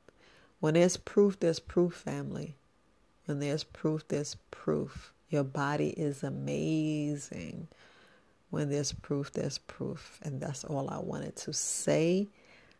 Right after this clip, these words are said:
I'm thinking about you guys. Support at very wise alternatives dot com. I keep telling you, stop suffering in silence. But anyway, family, I am better known as the colon queen. Just putting it out there.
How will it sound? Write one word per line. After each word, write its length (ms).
I'm 240
thinking 240
about 400
you 60
guys. 640
Support 720
at 140
very 260
wise 300
alternatives 560
dot 260
com. 360
I 40
keep 220
telling 320
you, 60
stop 260
suffering 380
in 120
silence. 720
But 120
anyway, 300
family, 540
I 280
am 500
better 300
known 400
as 360
the 140
colon 600
queen. 600
Just 220
putting 200
it 60
out 240
there. 240